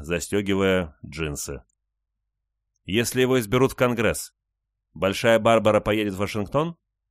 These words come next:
Тогда она была бы намного ближе к нам". "Не знаю", сказал Люкер. "Зависит от обстоятельств.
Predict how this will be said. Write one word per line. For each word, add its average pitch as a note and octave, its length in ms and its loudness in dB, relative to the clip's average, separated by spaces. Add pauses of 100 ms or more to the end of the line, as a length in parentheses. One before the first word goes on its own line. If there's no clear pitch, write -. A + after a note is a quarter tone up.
(260)
Тогда F#2 280 2
она G#2+ 140 2
была G#2+ 220 4
бы G#2 320 2
намного F#2+ 420 -2
ближе G2 300 -6
к - 60 -14
нам". G#2 280 -4 (960)
"Не F#2 300 -2
знаю", D#2+ 420 -2
сказал E2+ 380 -2
Люкер. D#2+ 420 -6 (400)
"Зависит A2+ 640 -2
от G#2+ 200 2
обстоятельств. D#2 920 -2